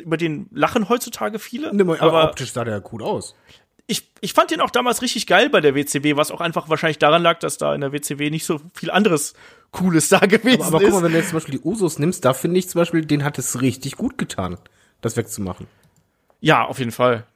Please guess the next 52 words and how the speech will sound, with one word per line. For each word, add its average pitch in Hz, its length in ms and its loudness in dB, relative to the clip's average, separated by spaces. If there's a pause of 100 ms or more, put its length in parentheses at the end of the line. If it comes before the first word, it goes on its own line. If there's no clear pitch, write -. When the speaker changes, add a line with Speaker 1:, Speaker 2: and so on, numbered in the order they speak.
(360)
Speaker 2:
Und 117 420 -12
Speaker 1:
Also, 123 160 -6
d-, 143 180 -6
den 139 280 -2
hat's 151 120 -6
ja 175 80 4
auch 147 60 -2
richtig 175 220 -2
gut 185 160 -6
getan, 147 340 2
dass 139 160 2
sie 156 60 -2
überhaupt 127 340 -2
irgendwie 135 240 -2
mal 127 200 2
was 127 140 -2
an - 100 -10
ihrem 120 100 -8
Charakter 120 320 -8
gemacht 117 320 -8
haben. 120 220 -10 (160)
Speaker 2:
<laughs> - 160 -20
Überhaupt 139 420 -8
mal 107 60 -6
einen 98 160 -10
hatten. - 260 -10 (480)
Speaker 1:
<laughs> - 140 -4
Ja, 208 160 6
Speaker 2:
Ja, 180 120 6
das 180 120 6
muss - 80 6
Speaker 1:
oder 160 100 8
Speaker 2:
man 175 140 4
Speaker 1:
so. 156 60 0
Speaker 2:
auch 202 80 4
dazu 180 240 2
sagen. 135 420 2
Äh, 131 80 0
mein 131 300 0
Problem 156 300 2
ist 147 160 -2
auch 139 180 2
einfach 135 240 -2
bei 131 120 2
Facepainting, 151 540 0
vielleicht 127 260 0
einfach 131 160 -4
dasselbe 131 340 0
wie 120 40 -2
bei 117 120 4
Masken, 131 460 -2 (720)
ähm, 131 440 0